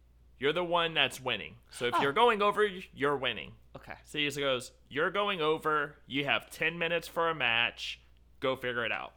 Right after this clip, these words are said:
Speaker 2: Make it happen.
Speaker 1: They don't care.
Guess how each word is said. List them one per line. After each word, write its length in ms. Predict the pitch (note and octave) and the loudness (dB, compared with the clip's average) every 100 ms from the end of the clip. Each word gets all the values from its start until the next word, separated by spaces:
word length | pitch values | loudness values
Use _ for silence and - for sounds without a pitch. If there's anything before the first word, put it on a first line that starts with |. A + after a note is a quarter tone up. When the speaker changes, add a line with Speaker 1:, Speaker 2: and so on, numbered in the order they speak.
| - | -18
Speaker 2:
Make 240 | A2+ A2+ A2 | -12 -12 -10
it 60 | A2 | -10
happen. 400 | G#2 A#2 A#2+ B2 - - - | -10 -10 -14 -16 -20 -4 4
Speaker 1:
They 140 | D#3 | 4
don't 280 | E3 E3+ D3+ | 4 0 -6
care. 680 | D3+ D3 B2+ A#2+ A#2 G2 | 2 4 4 2 0 -4